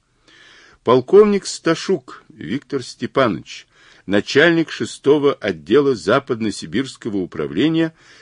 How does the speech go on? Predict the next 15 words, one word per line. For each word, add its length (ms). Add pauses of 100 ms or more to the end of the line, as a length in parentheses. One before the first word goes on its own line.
Федерального 760
комитета 760
охраны 840 (380)
и 100
профилактики 960
предприятий 960
атомной 640
энергетики. 840 (1000)
Разрешено 720
ношение 640
оружия, 580 (460)
автомат 760
номер, 600 (180)
пистолет 840 (120)
номер. 580